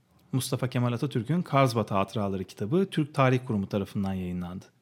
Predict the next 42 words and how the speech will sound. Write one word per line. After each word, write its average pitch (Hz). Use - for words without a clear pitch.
Yazarı 117
Profesör 117
Doktor 131
Ayşe 107
Afet 104
İnan. 95
Eğitim 151
temalı 120
ikinci 127
yazımız 135
Celal 131
Şengör'ün 135
Dahi 123
Diktatör 107
kitabından 98
bir 92
alıntıydı. 90
K 135
Kitap'tan 104
çıkan 180
küçük -
ama 113
çok -
keyifli 123
bir 104
kitap. -
Karadeniz 147
Vapuru 110
bölümünün 107
kaynağı 127
ise 196
Kırmızı 131
Kedi 107
Yayın 101
Evi'nin 95
bastığı 101
Yılmaz 135
Özdil 120
imzalı 107
Mustafa 120
Kemal 107
kitabıydı. 92